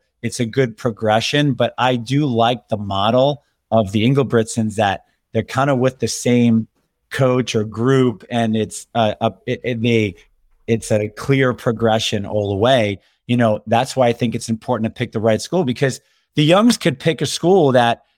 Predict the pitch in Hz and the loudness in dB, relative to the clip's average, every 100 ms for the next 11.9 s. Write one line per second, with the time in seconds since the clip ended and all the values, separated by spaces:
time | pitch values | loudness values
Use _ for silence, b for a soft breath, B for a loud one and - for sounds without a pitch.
0 | _ 190 139 131 139 143 131 135 127 - | _ 0 2 2 2 0 0 0 0 0
1 | 135 123 139 - 123 120 - 127 139 117 | 0 2 0 2 0 0 -2 0 2 0
2 | - - 110 - 117 113 117 98 104 - | -4 -6 -6 -2 -2 -2 -6 -4 -8 -6
3 | 95 127 - 104 95 90 - - 98 90 | -4 -4 -4 -6 -4 -6 -10 -10 -6 -6
4 | 85 80 90 110 - 139 139 156 - - | -6 -8 -8 -10 -6 0 2 2 0 -12
5 | _ _ - 113 110 123 127 123 - 131 | _ _ -4 0 2 2 0 -2 0 -2
6 | 113 127 110 113 113 113 110 104 - 139 | 0 -4 -4 -2 -2 -2 -6 -6 -2 0
7 | 135 98 101 95 95 - _ _ 120 131 | 0 -2 -4 -4 -6 -10 _ _ 0 0
8 | 135 - 120 107 - _ 123 120 120 113 | 0 0 0 0 -8 _ -4 0 2 2
9 | 107 107 110 113 107 101 104 - _ _ | 2 0 0 -2 -4 -4 -6 -10 _ _
10 | 110 110 98 95 - 131 117 117 110 104 | -2 0 0 -6 -10 -2 0 2 0 -2
11 | 104 107 101 98 117 120 113 107 | -6 -6 -6 -2 0 2 2 2